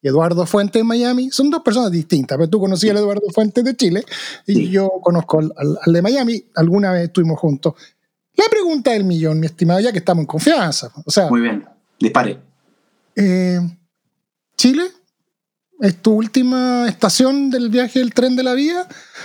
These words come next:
Speaker 1: ¿O alguna vez estáis planteado hacer lo que está haciendo el Rafa con mucho éxito? Rafael Aranea, que fue nombrado el programa con mayor, eh, soporte, no me acuerdo el término, lo puso ayer en su Instagram, con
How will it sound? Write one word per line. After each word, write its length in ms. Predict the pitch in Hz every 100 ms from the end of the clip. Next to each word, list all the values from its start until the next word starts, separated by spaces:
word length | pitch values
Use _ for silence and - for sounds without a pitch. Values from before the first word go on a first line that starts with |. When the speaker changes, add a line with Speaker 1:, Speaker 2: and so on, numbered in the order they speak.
| -
Speaker 1:
¿O 300 | - 202 196
alguna 520 | 190 175 180 185 214 208
vez 120 | 190
estáis 240 | - 190
planteado 800 | 180 180 160 156 214 208 208 196
hacer 180 | 185 190
lo 80 | 180
que 60 | 170
está 120 | 175
haciendo 220 | 180 170
el 100 | 165
Rafa 340 | 190 202 185 185
con 120 | 180
mucho 460 | 175 196 190 202
éxito? 480 | 190 175 185 175 190 - - _ - -
Rafael 340 | - 175 185 175
Aranea, 380 | 175 175 196 185
que 100 | 170
fue 220 | - 196
nombrado 520 | 190 180 185 190 196
el 100 | 175
programa 540 | 170 180 185 202 208 175
con 220 | 185 185
mayor, 640 | 170 160 196 240 247 240 _
eh, 420 | 175 180 180 170 170 170 180 -
soporte, 800 | - - 185 175 254 262 202 202
no 80 |
me 60 | 208
acuerdo 240 | 202 254 262
el 80 |
término, 280 | 196 214 208 196 208 202
lo 60 | 196
puso 200 | 226 202
ayer 160 | 196
en 80 | 180
su 120 | -
Instagram, 340 | 165 147 147 147
con 240 | 180 165